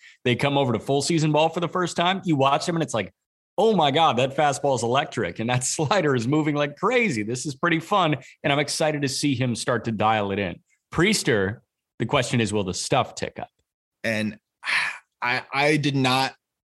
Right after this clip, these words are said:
Speaker 2: feel good about what I saw from him in spring training in terms of the command, in terms of the stuff, the fastball looked flat. Uh, the, the breaking ball, look, that, that pitch can be really good, but you can't just ride a, a devastating curveball, uh, all the way.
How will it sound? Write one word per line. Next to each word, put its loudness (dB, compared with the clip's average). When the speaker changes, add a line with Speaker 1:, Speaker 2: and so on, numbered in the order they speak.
Speaker 2:
feel 2
good 0
about -2
what -2
I -2
saw -2
from -6
him -2
in -2
spring -4
training -2
in -2
terms -4
of -6
the -6
command, -2
in -2
terms -6
of -10
the -12
stuff, -4
the -12
fastball -4
looked -8
flat. -4
Uh, 0
the, -4
the -2
breaking 2
ball, 4
look, 0
that, -2
that 0
pitch -2
can -4
be 0
really 0
good, 2
but 0
you -8
can't 0
just 0
ride 0
a, -4
a 0
devastating -2
curveball, -4
uh, 0
all 0
the 0
way. 0